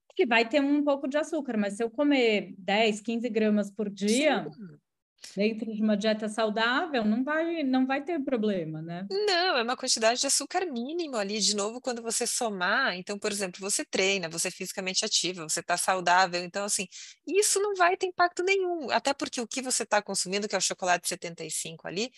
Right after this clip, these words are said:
Speaker 2: tá trazendo um monte de polifenóis, que tem ação antioxidante, então é muito melhor isso do que você pegar um chocolate diet, né, que vai ter ali
Speaker 1: Exato.
Speaker 2: <laughs> o
Speaker 1: Não, e
Speaker 2: adoçante.
Speaker 1: pior, que a, hoje em dia, antes eu lembro que eu falava: "Ai, evite tudo que é diet, light", né, pelo menos vinha
Speaker 2: Aham.
Speaker 1: completa. Agora não,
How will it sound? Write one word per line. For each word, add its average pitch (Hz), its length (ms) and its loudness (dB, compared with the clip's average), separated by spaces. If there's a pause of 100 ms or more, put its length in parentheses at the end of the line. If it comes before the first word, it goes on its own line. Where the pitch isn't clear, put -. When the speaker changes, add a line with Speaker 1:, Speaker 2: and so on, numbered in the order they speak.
(220)
Speaker 2:
tá 240 80 -4
trazendo 262 320 -2
um 320 60 -2
monte 269 280 2
de 269 80 2
polifenóis, 233 840 0
que 190 100 -10
tem 190 180 -6
ação 196 240 -2
antioxidante, 190 800 -2
então 208 200 -6
é 214 100 0
muito 226 440 -4
melhor 190 480 0
isso 214 460 -4 (440)
do 220 120 0
que - 60 -2
você 254 80 2
pegar 233 220 4
um 240 40 4
chocolate 240 500 2
diet, 156 640 0 (260)
né, 170 100 -6
que 185 140 -8
vai 175 160 2
ter 196 160 2
ali 180 160 2
Speaker 1:
Exato. 196 140 2 (100)
Speaker 2:
<laughs> - 160 -6
o 190 100 2 (160)
Speaker 1:
Não, 320 240 8
e 202 160 4
Speaker 2:
adoçante. 226 60 6
Speaker 1:
pior, 302 760 4
que 311 80 2
a, 254 180 0
hoje 269 220 4
em 269 140 6
dia, 277 320 6
antes 294 320 4
eu 247 100 4
lembro 240 400 0
que 247 100 -6
eu 240 60 -2
falava: 240 300 0
"Ai, 269 280 4
evite 269 800 0
tudo 277 220 -6
que - 120 -8
é 339 40 -2
diet, 233 800 2
light", 220 640 0
né, 220 120 -2
pelo 220 200 -2
menos 214 280 0
vinha 247 240 2
Speaker 2:
Aham. 247 60 -6
Speaker 1:
completa. - 680 -6
Agora 220 400 2
não, 330 500 0